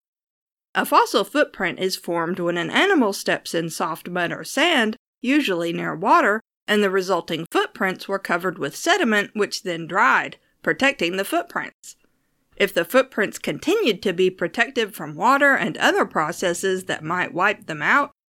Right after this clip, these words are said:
over the years, more and more sediment was deposited on top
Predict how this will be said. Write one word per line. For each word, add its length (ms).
over 260
the 140
years, 560
more 320
and 100
more 200
sediment 560
was 180
deposited 680
on 220
top 300